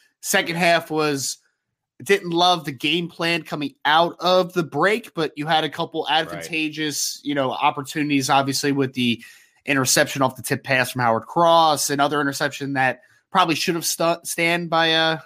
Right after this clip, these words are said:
Speaker 1: by Brandon Joseph, 'cause I still have not seen, I still haven't seen that phantom offsides call, but, you know, we'll, we'll talk about that at some point here. But defensive line
Speaker 2: <laughs>
Speaker 1: wise,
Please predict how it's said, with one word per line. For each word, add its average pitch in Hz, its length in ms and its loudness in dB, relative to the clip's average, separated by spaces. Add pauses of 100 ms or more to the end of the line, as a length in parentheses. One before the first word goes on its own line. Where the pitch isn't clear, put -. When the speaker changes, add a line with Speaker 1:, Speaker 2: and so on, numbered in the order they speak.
(140)
Speaker 1:
by 147 440 2
Brandon 160 220 0
Joseph, 156 320 -6
'cause 143 120 -10
I 131 80 -2
still 156 320 -6
have 139 140 0
not 143 220 2
seen, 151 280 -4
I 135 140 0
still 160 240 -2
haven't 147 200 0
seen 147 160 -4
that 127 180 -2
phantom 143 540 0 (320)
offsides 131 560 2
call, 104 260 -4
but, 113 260 -6
you 127 80 -8
know, 110 140 -2
we'll, 123 220 -4
we'll 131 160 -6
talk 139 260 0
about 120 220 -2
that 123 160 2
at 110 100 -4
some 107 180 -8
point 104 220 -10
here. 110 120 -4
But 120 140 -8
defensive 196 460 0
line 156 280 6
Speaker 2:
<laughs> - 20 0
Speaker 1:
wise, 120 400 2